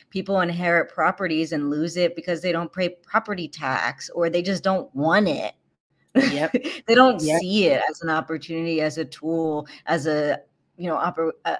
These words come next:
Speaker 1: opportunity to create wealth in their life. It's just like, "Oh,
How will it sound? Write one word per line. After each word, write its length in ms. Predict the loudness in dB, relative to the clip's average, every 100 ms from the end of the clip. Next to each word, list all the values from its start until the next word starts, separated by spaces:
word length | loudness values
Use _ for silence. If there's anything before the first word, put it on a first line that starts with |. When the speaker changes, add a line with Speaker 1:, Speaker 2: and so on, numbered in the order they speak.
| -2
Speaker 1:
opportunity 680 | -2 -2 -6 -6 -2 -2
to 340 | -4 -6 -6 -8
create 420 | -10 -6 -6 -2
wealth 260 | 0 0 -2
in 100 | -4
their 160 | -2
life. 360 | 0 0 0 -4
It's 120 | -12 -16
just 200 | -12 -8
like, 200 | -8 -4
"Oh, 560 | -2 -2 -4 -10 -16